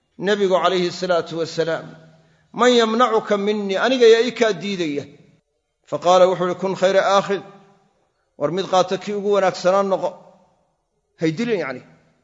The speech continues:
Ya, mid qaata kii ugu wanaagsanaa noqo." Oo bimacnaa hay dilin ay badbaadi. Fa qaala wuxuu yidhi, "Tashhadu an laa ilaaha ila Allah wa annii rasuulullah." Ay atashhadu ma qiraysaa?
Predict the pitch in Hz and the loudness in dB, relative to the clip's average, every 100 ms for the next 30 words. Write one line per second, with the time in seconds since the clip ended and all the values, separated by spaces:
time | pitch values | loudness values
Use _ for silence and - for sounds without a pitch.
0 | _ _ _ - 151 147 - - - - | _ _ _ -4 0 0 -2 -14 -20 -4
1 | 214 - 156 147 185 - 196 196 226 156 | -4 0 0 0 -4 -8 -10 -6 -2 0
2 | 135 - 139 156 165 143 135 139 - - | -2 -4 -4 -2 -2 -4 -6 -8 -10 -20
3 | _ _ _ _ _ _ - 202 190 233 | _ _ _ _ _ _ -10 -8 -6 -4
4 | 202 185 185 165 214 190 175 160 135 165 | -2 0 0 -4 -8 -6 -4 -6 -2 -2
5 | 175 - - _ _ _ _ _ _ _ | -2 -8 -20 _ _ _ _ _ _ _
6 | - 170 180 185 185 175 180 175 185 180 | -2 2 4 6 4 2 -2 -2 -2 -2
7 | 190 170 170 156 170 165 156 160 160 147 | 0 0 0 -2 0 2 0 2 0 2
8 | 143 151 151 147 151 143 147 131 151 147 | -2 -2 -4 -2 0 0 -2 -4 -4 -4
9 | 143 135 151 147 139 143 151 - _ _ | -4 -6 -8 -10 -8 -8 -10 -14 _ _
10 | _ _ 208 208 190 202 208 190 - 233 | _ _ 4 6 6 2 2 0 2 0
11 | 240 208 202 226 208 170 - 151 | 2 -2 0 2 2 0 -2 -4